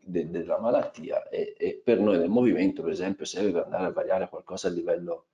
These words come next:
di neuromediazione del movimento. Chiaramente, eh,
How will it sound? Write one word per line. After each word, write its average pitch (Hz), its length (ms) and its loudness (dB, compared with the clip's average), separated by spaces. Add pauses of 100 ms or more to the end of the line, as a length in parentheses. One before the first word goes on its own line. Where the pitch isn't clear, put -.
(180)
di 85 100 -8
neuromediazione 87 840 0
del - 100 -12
movimento. - 640 -20 (580)
Chiaramente, 117 880 4 (800)
eh, - 400 -2